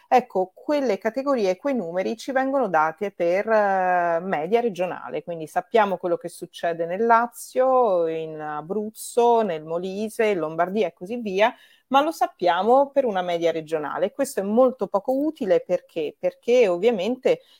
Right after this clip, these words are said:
se dobbiamo scegliere o se dobbiamo fare una ricerca precisa e a fuoco abbiamo bisogno delle singole strutture, non della media regionale, anche perché la media regionale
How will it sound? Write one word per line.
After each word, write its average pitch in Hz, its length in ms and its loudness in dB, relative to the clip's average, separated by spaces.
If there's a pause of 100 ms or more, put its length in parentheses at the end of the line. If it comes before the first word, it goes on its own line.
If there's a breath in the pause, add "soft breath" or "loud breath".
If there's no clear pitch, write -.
se 175 240 -8
dobbiamo 202 520 0
scegliere 180 600 2
o 156 40 0
se 165 200 -10
dobbiamo 180 320 0
fare 185 240 4
una 165 160 -4
ricerca 165 840 0 (320 soft breath)
precisa 180 720 -2
e 165 140 2
a 214 60 4
fuoco 175 580 2
abbiamo 180 340 0
bisogno 214 420 -4
delle 151 220 -2
singole 160 460 -6
strutture, 175 760 -6
non 190 360 -6
della 160 180 0
media 156 320 -4
regionale, 147 680 -4
anche 170 240 -6
perché 190 260 -4
la 175 100 0
media 165 260 0
regionale 185 760 2